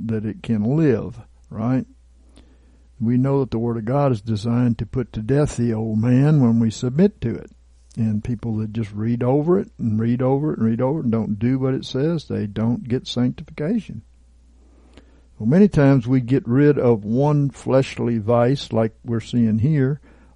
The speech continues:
only to find something else to entertain our flesh and allow it to keep on controlling us. Matthew thirteen three and four says, "Behold, the sower went forth to sow, and as he sowed,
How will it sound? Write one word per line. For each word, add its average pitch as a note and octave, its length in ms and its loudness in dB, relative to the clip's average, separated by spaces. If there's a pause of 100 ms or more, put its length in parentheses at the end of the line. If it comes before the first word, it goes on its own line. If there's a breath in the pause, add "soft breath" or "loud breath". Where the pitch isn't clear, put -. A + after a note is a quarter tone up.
only A#2+ 280 2
to G#2+ 100 -2
find B2+ 560 2
something B2+ 480 0
else D3+ 320 0
to A2+ 340 -4
entertain A#2+ 640 2
our A2 200 -2
flesh B2+ 580 -2 (400 soft breath)
and A#2+ 160 4
allow B2 380 2
it B2 100 -8
to A#2 80 -4
keep A#2+ 320 -4
on A#2+ 240 2
controlling A#2+ 640 -2
us. - 240 -12 (1500 soft breath)
Matthew B2 360 2
thirteen B2+ 580 2
three B2+ 240 0
and A2+ 180 0
four D#3+ 280 0
says, A#2+ 340 -2
"Behold, B2 560 2
the A2 60 -2
sower C3 400 0
went B2 300 2
forth B2+ 320 0
to A2 100 -4
sow, D3 540 2 (600 soft breath)
and A2+ 140 2
as A#2+ 240 2
he A#2 140 2
sowed, C3 600 4